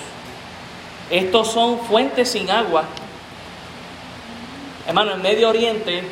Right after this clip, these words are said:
las fuentes son como un oasis. Y muchas de estas fuentes estaban ubicadas cerca de desiertos, porque se suponía que mucha gente atravesaba estos desiertos. Y imagínense, después de andar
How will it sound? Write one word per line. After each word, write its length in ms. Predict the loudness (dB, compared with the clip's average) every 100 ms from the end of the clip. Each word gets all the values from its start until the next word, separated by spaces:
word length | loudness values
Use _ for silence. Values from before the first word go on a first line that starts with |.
| -12 -14 -16 -16 -14 -14 -14 -14 -14 -14 -14 -14 0
las 180 | 2 2 2
fuentes 800 | 2 2 2 0 0 -4 -8 -10 -14 -14 -14 -12 0
son 180 | 0 4
como 240 | 4 4
un 80 | 4
oasis. 800 | 6 6 4 0 -6 -6 -10 -12 -14 -14 -14 -16 -16 -6
Y 120 | -4
muchas 280 | -2 2 2
de 60 | 4
estas 200 | 2 2
fuentes 300 | 2 2 2
estaban 300 | 6 6 6
ubicadas 560 | 2 2 6 6 6 2
cerca 320 | 0 4 4
de 140 | 4
desiertos, 600 | 2 0 2 2 4 0 -2 -6 -12 -14 -14 -14 -16 -16 -16 -16 -16 -16 -14 -6
porque 500 | 0 0 4 2 2 -4 -4
se 160 | -4
suponía 480 | -2 0 2 4 2
que 80 | 2
mucha 240 | 0 0
gente 240 | 0 2 4
atravesaba 680 | 4 4 4 4 2 4 4
estos 200 | 2 0
desiertos. 580 | 0 2 2 2 -4 -4 -10 -14 -14 -14 -14 -14 -14 -16 -16 -14 -14 -2 0
Y 180 | 2
imagínense, 580 | 2 2 2 2 2 4
después 300 | 2 4 6
de 160 | 8 6
andar 600 | 4 4 6 8 6